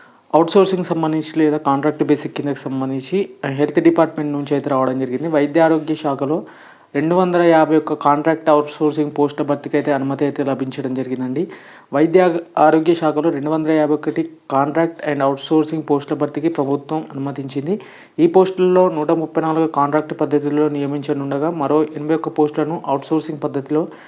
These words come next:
భర్తీ చేసేందుకు ప్రభుత్వం అయితే అనుమ-, అనుమతించింది. కాంట్రాక్టులో, ఆ, పద్ధతిలో నియమించే పోస్టులలో అరవై రెండు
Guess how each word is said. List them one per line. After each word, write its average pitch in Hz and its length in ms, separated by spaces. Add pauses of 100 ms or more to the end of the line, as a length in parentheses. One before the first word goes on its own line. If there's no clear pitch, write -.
(260)
భర్తీ 143 380
చేసేందుకు 165 360
ప్రభుత్వం 143 440
అయితే 147 360 (180)
అనుమ-, 143 280 (160)
అనుమతించింది. 143 840 (500)
కాంట్రాక్టులో, 175 720 (220)
ఆ, 143 360
పద్ధతిలో 156 480
నియమించే 156 460
పోస్టులలో 151 640 (520)
అరవై 156 260
రెండు 170 460